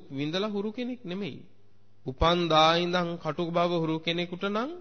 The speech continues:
දුකක් විඳිනවා කියන එක තවත් එක් දෙයක් විතරයි. හැබැයි භාග්‍යතුන් වහන්සේ පිළිබඳව අංගුත්තර නිකායේ සුකුමාල කියන සූත්‍රයේදී දේශනා කරන්නේ මොකද්ද? භාග්‍යතුන් වහන්සේම දේශනා කරනවා.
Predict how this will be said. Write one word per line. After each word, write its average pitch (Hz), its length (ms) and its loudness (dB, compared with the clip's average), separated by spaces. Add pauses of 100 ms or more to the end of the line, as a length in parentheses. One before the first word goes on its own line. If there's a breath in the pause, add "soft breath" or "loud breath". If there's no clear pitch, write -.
(400)
දුකක් 131 440 -2
විඳිනවා 139 480 0
කියන 156 300 -4
එක 170 280 -6
තවත් 151 360 -4 (100)
එක් 156 220 -2
දෙයක් 196 320 0
විතරයි. 135 400 -10 (800)
හැබැයි 226 300 0
භාග්‍යතුන් 196 640 4
වහන්සේ 214 420 0
පිළිබඳව 185 440 0
අංගුත්තර 202 500 0
නිකායේ 175 600 0
සුකුමාල 214 640 0
කියන 190 260 -4
සූත්‍රයේදී 180 580 -4
දේශනා 185 420 -2
කරන්නේ 185 300 -6
මොකද්ද? 226 320 -10 (720)
භාග්‍යතුන් 165 840 2
වහන්සේම 160 800 0
දේශනා 165 580 0
කරනවා. 131 600 -2